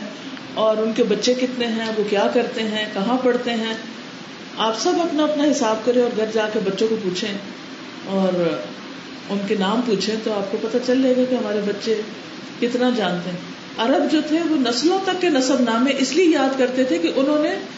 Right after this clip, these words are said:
صلہ رحمی کرنی، رشتوں کو جوڑ کے رکھنا ہے اور رشتہ داروں کا ادب لحاظ پاس کرنا ہے۔ تو یہ بچپن سے ہی سکھائیں گے تب جا کر ان کے اندر یہ چیز آئے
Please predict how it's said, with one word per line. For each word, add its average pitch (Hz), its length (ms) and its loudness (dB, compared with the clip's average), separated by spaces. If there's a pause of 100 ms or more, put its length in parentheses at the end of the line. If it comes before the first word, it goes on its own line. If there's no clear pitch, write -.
(360)
صلہ 247 220 2
رحمی 247 340 4
کرنی، 175 340 0 (800)
رشتوں 269 240 2
کو 277 100 4
جوڑ 226 260 4
کے 247 140 2
رکھنا 185 280 0
ہے 160 40 -2 (520)
اور 233 120 0
رشتہ 240 280 2
داروں 240 280 4
کا 285 60 2
ادب 262 380 2
لحاظ 214 380 0
پاس 214 300 2
کرنا 185 240 0
ہے۔ 175 40 -4 (580)
تو 294 120 4
یہ 285 220 6 (260)
بچپن 254 420 0
سے 370 100 4
ہی 392 80 8
سکھائیں 269 500 2
گے 330 60 4 (480)
تب 269 120 4 (100)
جا 220 220 2
کر 233 100 2
ان 202 200 4
کے 214 60 2
اندر 190 240 2
یہ 190 180 4
چیز 196 220 -2
آئے 185 160 2